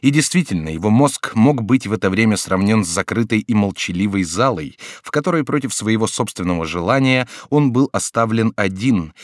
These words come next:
и размышлял теперь над таинственными и страшными желаниями или советами какой-то тёмной первобытной природы, бессильный убежать от самого себя,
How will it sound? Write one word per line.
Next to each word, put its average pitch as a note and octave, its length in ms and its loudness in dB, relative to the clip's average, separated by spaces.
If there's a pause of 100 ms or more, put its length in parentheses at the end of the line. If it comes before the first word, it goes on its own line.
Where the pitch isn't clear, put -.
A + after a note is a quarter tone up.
(140)
и D3 80 2
размышлял A#2 520 2
теперь G2+ 320 -2
над F#2+ 220 0
таинственными G2 720 0
и G2 140 -4
страшными F#2 580 -2
желаниями G#2 720 0 (200)
или D#3+ 180 4
советами G2 540 0
какой-то F#2 500 -4
тёмной A2+ 460 2
первобытной F2 640 -4
природы, F2+ 600 -4 (240)
бессильный B2 680 0
убежать G2+ 440 0
от F2 100 -4
самого F2+ 320 -2
себя, A2+ 420 -4